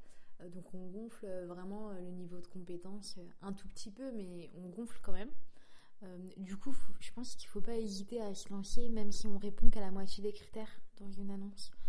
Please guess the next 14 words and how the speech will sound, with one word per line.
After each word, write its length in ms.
Euh, 440
de 180
manière 800
générale, 540
moi, 180
je 160
pense 280
vraiment 440
que 200
la 180
personnalité, 720
ça 160
peut 160
faire 260